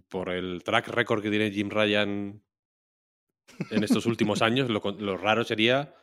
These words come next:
Speaker 1: que dijeras, "Hostia, qué declaraciones más, ¿no? Más... qué insight más brillante, es verdad,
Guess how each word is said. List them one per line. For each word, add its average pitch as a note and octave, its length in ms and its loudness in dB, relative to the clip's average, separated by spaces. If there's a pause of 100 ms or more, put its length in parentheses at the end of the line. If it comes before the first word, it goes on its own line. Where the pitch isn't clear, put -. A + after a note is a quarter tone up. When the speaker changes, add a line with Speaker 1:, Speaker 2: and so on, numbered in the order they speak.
(360)
Speaker 1:
que A2 100 -2
dijeras, F#2+ 340 0
"Hostia, G2 260 -4
qué G2 100 0
declaraciones G#2+ 580 0
más, G2+ 480 0
¿no? A2 180 -4
Más... G2+ 480 -4 (720)
qué A2 120 2
insight A#2 640 4 (320)
más A2 260 -2
brillante, B2 1160 0
es - 120 -16
verdad, G#2+ 460 -2